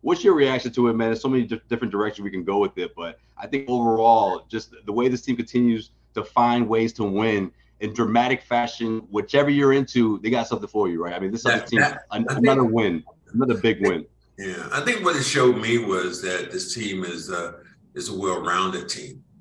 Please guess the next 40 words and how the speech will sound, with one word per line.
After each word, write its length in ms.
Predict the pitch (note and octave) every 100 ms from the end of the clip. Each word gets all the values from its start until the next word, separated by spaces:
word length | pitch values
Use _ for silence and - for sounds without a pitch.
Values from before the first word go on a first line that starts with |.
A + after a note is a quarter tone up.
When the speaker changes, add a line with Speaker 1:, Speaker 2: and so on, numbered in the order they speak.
| _ _ -
Speaker 2:
and 680 | F2+ F2+ F2 E2+ E2 D#2
from 220 | D#2+ F2+ E2
top 320 | F2+ E2+ -
to 60 |
bottom, 540 | D2 E2+ E2 D2+ - -
and 160 | F#2+ G2
they're 80 | G2
more 320 | G#2+ A2 G#2+
well-rounded 800 | F#2 F#2+ F#2 F2+ F2+ F2 F2 F2
than, 320 | E2+ D#2+ D#2
than 260 | E2 D#2+ D#2
Sixers. 680 | - G#2 F2+ - F#2 - - _ _ _ -
Uh, 420 | D#2+ D#2 C#2 F2+ F2
a 40 | F2
big, 460 | A#2+ A#2+ A#2 -
uh, 280 | G2 F2+ F2 -
a 80 | E2+
big 280 | B2 A#2+ G#2+
way 120 | G#2
the 80 | F#2
Celtics 400 | - A2 F#2+ -
stayed 300 | A2+ F#2+ F2+
in 40 |
that 180 | D#2+ D#2
game 320 | G2+ A#2 G#2+
was 160 | D#2+ D#2+
their 200 | F#2 E2+
bench 360 | G2+ G2+ - -
play. 200 | D2+ - - _ _ _ _
Um, 720 | D#2 E2 D#2+ C#2+ C2+ C#2 C#2 C#2
you 260 | C#2+ E2+ F2
could 160 | - -
see 320 | - G#2+ F#2+
what 400 | F2+ D#2 - -
Derek 300 | F#2+ - G#2
White 340 | G#2+ G#2+ -
came 220 | G2 F#2
off 180 | F2+ D#2+
the 100 | D#2+
bench. 340 | D#2 G2+ G2